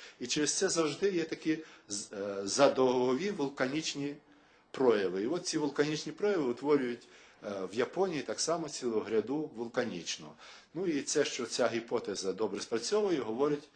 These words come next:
багато про що. Ясно, що цей землетрус готується дуже довго, причому механізм підготовки цього землетрусу, от подивіться, будь ласка, як відбувається. Ми маємо справа на верхньому рисунку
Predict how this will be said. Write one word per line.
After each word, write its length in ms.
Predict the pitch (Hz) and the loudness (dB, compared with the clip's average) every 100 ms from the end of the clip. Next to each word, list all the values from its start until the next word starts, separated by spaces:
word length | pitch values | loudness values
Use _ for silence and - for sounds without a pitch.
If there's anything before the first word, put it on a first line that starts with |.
| - - - | -20 -16 -4
багато 320 | 101 123 120 | -2 -2 -4
про 180 | 117 117 | -4 -2
що. 320 | - - 78 - - - | -2 -4 -6 -8 -16 -8
Ясно, 240 | 165 185 127 | -4 -4 -2
що 120 | 117 | -4
цей 120 | 107 | -2
землетрус 480 | 117 131 - 104 98 | 0 -2 0 0 0
готується 520 | 104 113 120 104 107 | -4 0 0 2 0
дуже 260 | 95 104 90 | -2 -2 -4
довго, 520 | 85 90 87 107 165 - - - | -2 -2 -2 -6 -8 -12 -20 -12
причому 320 | - - 127 117 | -6 0 0 0
механізм 560 | 113 113 151 156 - - _ | 0 0 0 -2 -6 -12 _
підготовки 520 | - 104 113 131 117 113 | -8 -6 0 0 0 -4
цього 280 | - 110 | 0 0
землетрусу, 680 | 104 104 107 139 202 - 131 | 0 -2 -4 -4 -4 -2 -4
от 120 | 120 | -6
подивіться, 400 | 117 110 101 - | -6 -4 -4 -4
будь 160 | 82 - | -10 -6
ласка, 260 | 87 - | -6 -4
як 160 | 90 87 | -8 -10
відбувається. 600 | 87 101 90 80 - - - - - - - - 80 | -10 -4 -4 -4 -6 -10 -12 -18 -16 -16 -18 -18 -12
Ми 120 | 120 131 | -6 2
маємо 340 | 120 113 113 | 2 2 0
справа 500 | - - 120 107 92 | -2 6 6 8 4
на 120 | 98 | 2
верхньому 440 | 107 98 - 98 101 | 0 0 -2 -4 -2
рисунку 600 | 101 - 98 90 87 | -2 -4 -6 -6 -8